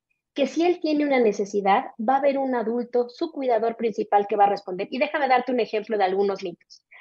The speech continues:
Antes nos decían que teníamos que dejar a los bebés llorar,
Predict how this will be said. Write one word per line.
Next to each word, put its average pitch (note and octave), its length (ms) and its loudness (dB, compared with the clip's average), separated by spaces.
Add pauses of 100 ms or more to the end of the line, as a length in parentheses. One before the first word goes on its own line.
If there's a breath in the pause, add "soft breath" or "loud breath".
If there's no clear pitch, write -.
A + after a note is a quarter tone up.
(220 loud breath)
Antes D#4+ 300 2
nos D4+ 140 2
decían B3 340 2
que A#3+ 80 0
teníamos A#3+ 360 2
que A3+ 120 0
dejar A3+ 200 4
a B3+ 60 6
los A#3 180 2
bebés G#3 300 0
llorar, F#3+ 380 -2